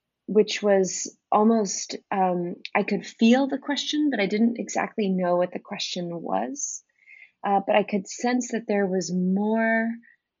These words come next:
there than I was seeing, or there was more to life than I was picking up on. There was this feeling that something wasn't entirely,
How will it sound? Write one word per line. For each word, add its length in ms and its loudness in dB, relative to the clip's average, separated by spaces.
there 560 2
than 140 -2
I 180 -2
was 240 -2
seeing, 600 -2
or 100 -6
there 180 0
was 200 -2
more 560 2
to 160 -4
life 420 -2
than 140 -8
I 180 -6
was 300 -6
picking 360 -10
up 200 -12
on. 260 -4
There 160 -4
was 320 -8
this 200 0
feeling 400 2
that 160 -6
something 480 2
wasn't 360 -4
entirely, 1080 -4